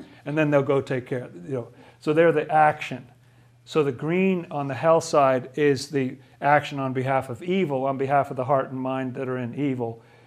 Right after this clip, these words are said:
And the green on the good side is the hands and feet of, of heaven. You know, it's, there are people in heaven. Uh, fascinating descriptions that Swedenborg gives. They don't particularly much care to learn. They're not philosophers. They don't sit about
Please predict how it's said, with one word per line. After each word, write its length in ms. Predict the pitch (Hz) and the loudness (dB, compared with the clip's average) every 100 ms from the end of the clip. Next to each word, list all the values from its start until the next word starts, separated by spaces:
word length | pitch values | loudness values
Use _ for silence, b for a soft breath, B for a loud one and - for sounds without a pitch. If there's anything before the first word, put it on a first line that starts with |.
| b - | b -4
And 260 | 143 135 | -2 -2
the 60 | 127 | -4
green 520 | 147 151 147 139 127 - | -4 -4 -4 -4 -8 -12
on 300 | 160 139 131 | -6 -4 -2
the 180 | 127 120 | -4 -4
good 440 | - - 190 185 | -6 2 4 4
side 440 | - 143 123 113 - b b b | 0 0 0 -2 -8 b b b
is 280 | 139 139 123 | 4 4 2
the 280 | 139 127 - - | 0 0 0 -10
hands 380 | - 151 143 139 | -8 -4 -4 -4
and 140 | 123 | -8
feet 340 | - 139 131 - | -4 -4 -4 -4
of, 320 | 127 117 - | -4 -4 -6
of 160 | 135 - | -6 -2
heaven. 360 | 143 113 113 | -4 -4 -6
You 100 | 131 | -6
know, 100 | 123 | -6
it's, 160 | 117 - b b b b - | -8 -14 b b b b 2
there 180 | 151 139 | 4 4
are 80 | |
people 340 | 131 160 156 160 | 2 0 2 0
in 80 | 156 | 4
heaven. 400 | 175 143 117 - b b b b - | 4 4 -2 -12 b b b b -6
Uh, 100 | 135 | -2
fascinating 760 | - 165 185 156 131 127 123 | 4 6 4 0 -2 -2 -4
descriptions 580 | - 135 - 160 - 139 | -4 -2 4 4 2 -4
that 80 | 127 | -6
Swedenborg 500 | - 147 135 131 113 | -4 -4 0 -2 0
gives. 340 | 139 127 110 B B B | 0 0 -2 B B B
They 120 | 151 143 | 0 2
don't 380 | 165 160 196 - - | 4 2 0 -10 -8
particularly 580 | - - 170 - 160 156 | -6 -2 -2 0 0 0
much 340 | 143 147 - - | -2 -6 -8 -4
care 340 | 160 156 156 | 0 2 0
to 180 | 151 156 | -2 -4
learn. 720 | 143 139 135 135 143 147 B B B - | -2 -2 -2 -2 -4 -6 B B B -4
They're 100 | 143 | 0
not 300 | 156 170 - | 0 0 4
philosophers. 760 | 156 147 151 - 123 151 147 | 6 6 4 2 -2 0 2
They 100 | 156 | 0
don't 200 | 151 151 | 0 -4
sit 340 | - - 160 | -12 -4 0
about 440 | 156 143 143 139 | 2 4 2 0